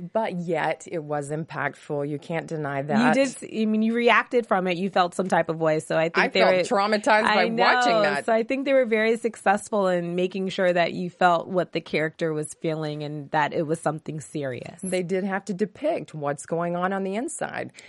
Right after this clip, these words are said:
Speaker 2: Mm-hmm.
Speaker 1: And the team of neuroscientists worked together to find out exactly what was happening with this girl, Carrie.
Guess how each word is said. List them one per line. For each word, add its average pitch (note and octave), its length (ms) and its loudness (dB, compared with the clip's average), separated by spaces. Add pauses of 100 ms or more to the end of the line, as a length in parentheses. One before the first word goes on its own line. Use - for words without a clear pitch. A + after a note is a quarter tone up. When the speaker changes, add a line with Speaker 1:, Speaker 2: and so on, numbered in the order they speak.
(200)
Speaker 2:
Mm-hmm. F3+ 60 -8
Speaker 1:
And E3+ 420 0
the E3 140 -2
team G3+ 260 -4
of F#3 80 -2
neuroscientists D#3+ 1000 -4
worked D3 320 -4
together D3+ 640 -2 (300)
to G3 120 -6
find D3 380 -4
out D3 100 0
exactly D3 540 -2
what D3+ 180 -2
was C#3+ 140 -6
happening D3+ 680 -6
with D3 160 -4
this D3+ 220 -8
girl, C#3 400 -4
Carrie. - 580 -10